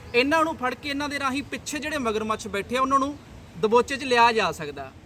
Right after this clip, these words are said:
ਪਰ ਪ੍ਰਸ਼ਾਸਨ ਦਾ ਬੁੱਤਾ ਸਾਰਨ ਦਾ ਇੱਕ ਰਵੱਈਆ ਹੁੰਦਾ, ਉਹਨਾਂ ਨੂੰ ਐਂ ਲੱਗਦਾ ਵੀ ਲੋਕਾਂ ਦੀਆਂ ਅੱਖਾਂ ਵੀ ਠੰਡੀਆਂ ਕਰਨੀਆਂ, ਜਿਹੜੇ ਨਸ਼ੇ ਦਾ ਸ਼ਿਕਾਰ ਆ ਉਹਨਾਂ ਨੂੰ ਫੜ ਲਓ,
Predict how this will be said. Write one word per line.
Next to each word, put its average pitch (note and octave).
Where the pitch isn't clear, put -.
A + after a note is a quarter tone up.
ਪਰ D#4
ਪ੍ਰਸ਼ਾਸਨ B3+
ਦਾ C4+
ਬੁੱਤਾ A3+
ਸਾਰਨ G#3+
ਦਾ A3
ਇੱਕ G#3+
ਰਵੱਈਆ F3+
ਹੁੰਦਾ, E3+
ਉਹਨਾਂ A3
ਨੂੰ A3+
ਐਂ G#3+
ਲੱਗਦਾ G3
ਵੀ A#3
ਲੋਕਾਂ G#3
ਦੀਆਂ A3+
ਅੱਖਾਂ A3
ਵੀ A3+
ਠੰਡੀਆਂ A3+
ਕਰਨੀਆਂ, G#3+
ਜਿਹੜੇ B3
ਨਸ਼ੇ A3+
ਦਾ A#3
ਸ਼ਿਕਾਰ G#3
ਆ G3+
ਉਹਨਾਂ G3+
ਨੂੰ C4
ਫੜ A3+
ਲਓ, A#3+